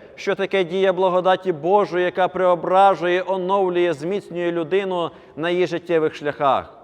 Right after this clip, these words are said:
А скільки таких випадків є і у нашому житті, і серед наших знайомих, рідних і близьких, коли людина мала померти,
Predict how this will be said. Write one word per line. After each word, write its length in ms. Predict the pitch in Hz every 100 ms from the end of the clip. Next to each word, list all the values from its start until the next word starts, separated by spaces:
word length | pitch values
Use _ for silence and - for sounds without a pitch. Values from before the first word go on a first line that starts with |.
| - _ _ _ -
А 120 | 156
скільки 400 | - 190 180 180
таких 300 | 175 151 151
випадків 600 | 175 - 190 185 185 165
є 380 | 170 185 147 - - - -
і 80 | 175
у 120 | 185
нашому 480 | 185 208 196 185 170
житті, 580 | 175 - 175 151 104 - - -
і 100 | 147
серед 300 | 190 190 175
наших 340 | 196 190 190
знайомих, 640 | 156 180 196 208 208 190
рідних 380 | 196 196 190 175
і 60 | 180
близьких, 680 | 180 208 196 - 135 110 - - -
коли 240 | - 180 196
людина 360 | 196 208 196
мала 260 | 196 196 190
померти, 840 | 190 190 180 190 214 - 208 208